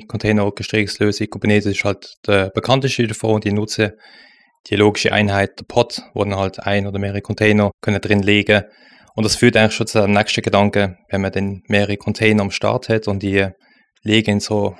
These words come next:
äh, fachliche, logische Einheiten vor, dann, äh, muss man sich halt die Frage stellen, hey, wie sieht überhaupt die unterliegende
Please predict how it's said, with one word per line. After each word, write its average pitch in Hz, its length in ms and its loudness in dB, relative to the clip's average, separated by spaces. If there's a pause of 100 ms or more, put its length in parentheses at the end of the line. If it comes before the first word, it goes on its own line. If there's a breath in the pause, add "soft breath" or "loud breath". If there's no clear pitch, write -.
(140)
äh, 101 160 -2
fachliche, 110 520 -2
logische 104 400 2
Einheiten 120 440 2
vor, 113 380 2 (420)
dann, 101 200 2
äh, 98 240 4 (100)
muss 107 200 -2
man 113 60 2
sich - 100 -4
halt 107 140 0
die - 40 -16
Frage 107 180 2
stellen, 98 240 0
hey, 101 180 2
wie 101 100 -2
sieht 101 200 0
überhaupt 98 360 -2
die 107 80 0
unterliegende 101 720 0